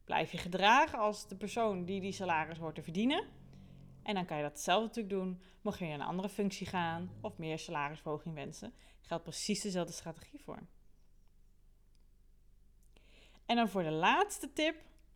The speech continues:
ja, een gesprek inplannen bij je leidinggevende. En met alles wat je in de vorige tips allemaal hebt kunnen oppakken, kunnen doen,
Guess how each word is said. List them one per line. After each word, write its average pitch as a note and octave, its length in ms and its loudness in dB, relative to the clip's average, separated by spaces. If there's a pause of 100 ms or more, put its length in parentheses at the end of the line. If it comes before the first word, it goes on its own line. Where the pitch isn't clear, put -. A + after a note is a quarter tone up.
(140)
ja, A3 340 2 (460)
een G#3+ 60 6
gesprek - 340 0
inplannen G#3 380 0
bij E3 100 -2
je E3 80 -2
leidinggevende. E3 720 -2 (300)
En F#3+ 120 -2
met F#3 160 0
alles C#4 260 4
wat G#3 180 0
je G3+ 100 -4 (100)
in G3 140 2
de - 60 -2
vorige D4 420 2
tips - 360 0 (360)
allemaal G3 280 0
hebt F3 240 -2
kunnen F#3 220 -2
oppakken, B3 380 2
kunnen F3+ 240 0
doen, C#4 540 2